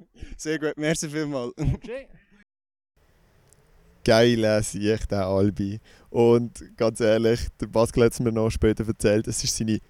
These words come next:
Speaker 3: dreiundfünfzigste Saison. What? Dreiundfünfzig, unglaublich. Auch schon sehr, sehr lang dabei ist der nächste Interviewgast, aber schon nicht ganz so lang, aber sicher einer von den Grossen in der Leichtathletik-Szene.
Speaker 1: So,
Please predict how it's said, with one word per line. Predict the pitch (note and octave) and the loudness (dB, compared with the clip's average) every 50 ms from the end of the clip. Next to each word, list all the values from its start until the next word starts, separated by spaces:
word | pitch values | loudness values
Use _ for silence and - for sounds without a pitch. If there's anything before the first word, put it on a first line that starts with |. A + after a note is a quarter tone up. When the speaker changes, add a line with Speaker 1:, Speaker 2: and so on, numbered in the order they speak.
| _ - _ _ - | _ -20 _ _ 4
Speaker 3:
dreiundfünfzigste | - - D3+ D#3+ E3 D#3+ D3+ D3 - - - - A2+ A2 G2 - - - A#2 - - - A#2 | 6 8 8 10 10 10 10 8 8 4 0 2 2 2 2 2 -8 -10 -10 -10 -8 -8 -8
Saison. | G#2 - F#2+ F#2 G2+ - - - - _ _ - - - - - - | -6 -4 -4 -4 -4 -4 -6 -6 -6 _ _ -20 -20 -20 -20 -10 0
What? | - E3+ G3+ G#3+ G3+ G#3 A3 - - _ - - - - | 4 6 8 8 8 6 6 4 2 _ -4 -20 -14 -8
Dreiundfünfzig, | - A#2 A2+ A2+ G#2+ - A2 A2 - - - A2+ G2+ - - | -4 0 0 0 2 0 -2 -2 -2 -6 -8 -8 -8 -4 -4
unglaublich. | A#2 A2+ G#2+ G#2 F#2+ F#2+ F#2 G#2+ G#2+ - - - _ _ - - | -4 -2 2 2 2 2 2 2 0 -2 -4 -14 _ _ -14 -2
Auch | - B2+ C#3+ D#3+ | 4 4 6 6
schon | D#3 - D3 A#2+ B2+ | 6 4 0 0 0
sehr, | C#3 - - - C3 C#3+ E3 | -4 -4 2 2 4 4 4
sehr | E3+ - D#3 D3+ | 4 4 4 4
lang | D3 C#3+ C3+ C3+ D3 D3+ | 4 4 2 0 0 -2
dabei | C#3 C3+ B2 A2+ A#2+ B2+ - | -4 -2 0 0 0 0 0
ist | - - - | -2 -4 -4
der | - G#2 | -4 -2
nächste | G#2+ A2+ C3+ - - C3+ | -2 0 -2 -2 -4 -6
Interviewgast, | B2+ C3 - - C#3 C#3 C3+ C3+ A#2+ B2+ C3+ - - - - - - - - _ - | -6 -6 -2 -2 -2 0 0 -2 -2 -2 -4 -6 -8 -14 -16 -20 -20 -20 -20 _ 0
aber | A2 A2+ G#2+ A#2 G2+ | 0 2 2 2 -2
schon | - - A2+ G#2+ G#2+ | 2 2 2 2 0
nicht | A2 G#2 - - - | -2 -6 -6 -8 -6
ganz | A#2+ A#2 C#3+ D#3+ - | -4 -4 -2 -2 0
so | D#3 D3+ | 2 4
lang, | C#3+ C#3 C#3+ C#3+ D3 D3 - - - - - | 4 4 4 2 0 -6 -8 -14 -20 -14 0
aber | - A#2 A2 G#2+ | 2 2 4 4
sicher | - - D#3 D3 - C#3 - | 4 2 2 2 2 0 0
einer | G#2 A2 A2+ A2+ | 0 0 0 0
von | G#2 G#2+ | -2 -2
den | G2 G2 F#2+ | 0 0 0
Grossen | F#2 F#2+ G2+ G2+ - - F#2 | 2 2 2 0 -2 -4 -6
in | F#2 F#2 | -4 -4
der | F#2+ F#2 | -4 -2
Leichtathletik-Szene. | F#2+ F#2+ - - G2+ F#2 F2+ G2 - - - - G2 F#2+ - - - - - - - - - - - _ _ _ _ _ _ _ _ _ _ _ _ _ _ _ _ _ _ _ _ _ _ _ _ | -2 -4 -4 -6 -8 -8 -8 -8 -10 -10 -10 -8 -10 -8 -10 -8 -10 -10 -10 -12 -18 -20 -20 -20 -20 _ _ _ _ _ _ _ _ _ _ _ _ _ _ _ _ _ _ _ _ _ _ _ _
Speaker 1:
So, | _ - - - C3+ C3+ D3+ D3 B2 G#2+ | _ -14 -10 -6 -2 0 0 0 0 -4